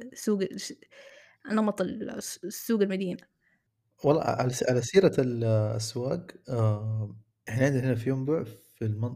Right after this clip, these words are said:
Speaker 2: ف-، في مدينة
Speaker 1: أيوه.
Speaker 2: اسمها ينبع النخل، هذه هي الأصل اللي، اللي طلعت منها أصلًا مدينة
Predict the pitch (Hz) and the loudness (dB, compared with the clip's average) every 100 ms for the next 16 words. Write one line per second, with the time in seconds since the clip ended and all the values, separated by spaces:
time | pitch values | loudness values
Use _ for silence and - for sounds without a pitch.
0 | - - - _ - 113 113 135 143 110 | -12 -20 -20 _ -4 2 2 2 0 -2
1 | 98 107 110 117 127 110 107 107 - - | -4 -8 -4 -4 -2 0 0 -2 -4 -12
2 | _ 113 107 101 - 113 117 113 - - | _ -2 -2 -2 -2 2 2 0 -4 -10
3 | _ _ _ _ - 104 104 107 104 117 | _ _ _ _ -4 -2 -2 -2 0 0
4 | 107 110 110 107 104 - 107 104 104 104 | 0 0 0 -2 -6 -8 -8 -8 -6 -6